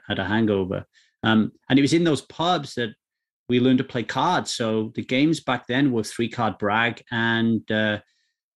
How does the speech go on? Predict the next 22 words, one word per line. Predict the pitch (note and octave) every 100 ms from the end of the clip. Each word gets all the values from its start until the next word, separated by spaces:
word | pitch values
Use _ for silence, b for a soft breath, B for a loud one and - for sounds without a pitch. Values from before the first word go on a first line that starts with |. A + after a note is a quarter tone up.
| -
uh, | G#2+
shoot | - F3+
the | -
pool. | - E3 C#3+ F#2+ _ _ _ _ _
We | A#2
used | -
to |
play | - A2+
shoot | - C3+
the | A2+
pool | - C3 A2
a | F#2
lot. | F2 - _ _ _ _ _ _ _ _
Um, | G#2+ G#2 G2+ b b _
so | -
that's, | D3+ G3+ - -
that's | D3+ -
how | E3+
I |
got | D3+ D3
into | C3 B2+
cards. | B2+ - A#2+ G2+ F2 - -